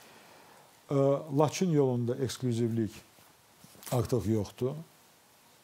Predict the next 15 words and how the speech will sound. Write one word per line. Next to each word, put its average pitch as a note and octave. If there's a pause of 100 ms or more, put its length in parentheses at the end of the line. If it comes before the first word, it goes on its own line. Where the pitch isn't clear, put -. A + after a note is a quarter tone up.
(140)
Azərbaycan A2+
tərəfi G#2 (240)
on A2+
iki A#2+
dekabr A#2
və A#2+
iyirmi A2+
üç A2+
apreldən G#2
sonra F#2 (920)
tam C3
giriş-çıxışa A2
nəzarət F#2+
eləyir. C3+ (1200)
Ə, C#3